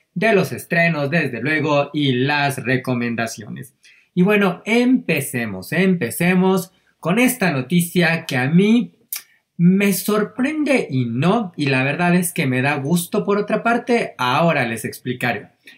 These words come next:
Margot Robbie, a través de su empresa Lucky Chap, ha rechazado una oferta de,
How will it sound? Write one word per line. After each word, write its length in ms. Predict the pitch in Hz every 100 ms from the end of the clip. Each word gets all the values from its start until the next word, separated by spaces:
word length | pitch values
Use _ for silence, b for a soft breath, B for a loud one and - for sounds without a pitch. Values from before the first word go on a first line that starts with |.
| B B
Margot 440 | - 190 214 247 185
Robbie, 480 | 139 127 156 170 -
a 200 | 175 175
través 320 | 185 202 233
de 100 | 196
su 140 | - 131
empresa 560 | 113 139 135 139 117
Lucky 420 | 107 139 190 247
Chap, 500 | - 170 107 - - -
ha 280 | 175 190 190
rechazado 840 | 196 175 131 117 151 147 143 135
una 240 | 139 135
oferta 520 | 110 143 135 - 110 110
de, 280 | 180 220